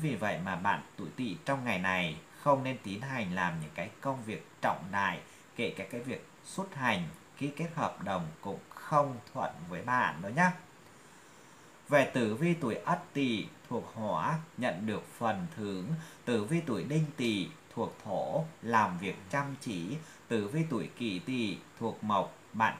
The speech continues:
cần phải khiêm tốn hơn. Tử vi tuổi Tân Tỵ thuộc kim, quan tâm hơn đến gia đình. Tử vi tuổi Quý Tỵ thuộc thủy, coi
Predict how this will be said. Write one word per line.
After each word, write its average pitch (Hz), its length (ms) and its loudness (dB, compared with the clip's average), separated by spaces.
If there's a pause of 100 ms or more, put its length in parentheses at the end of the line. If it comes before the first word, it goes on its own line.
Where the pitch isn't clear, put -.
cần 98 280 -2
phải 95 140 -6 (160)
khiêm 139 180 0 (120)
tốn 113 260 2
hơn. 143 480 4 (340)
Tử 107 200 2
vi 160 220 2
tuổi 101 160 0
Tân 147 300 2
Tỵ 107 320 -2 (260)
thuộc 104 200 -4 (120)
kim, 135 360 2 (200)
quan 131 300 4
tâm 127 200 0
hơn 131 320 -2
đến 104 180 -2 (100)
gia 131 220 0
đình. 101 320 0 (400)
Tử 107 180 0
vi 147 220 0
tuổi 113 180 0 (120)
Quý 101 260 -2
Tỵ 123 340 2 (240)
thuộc 104 160 -4 (120)
thủy, 98 340 -4 (280)
coi 143 240 4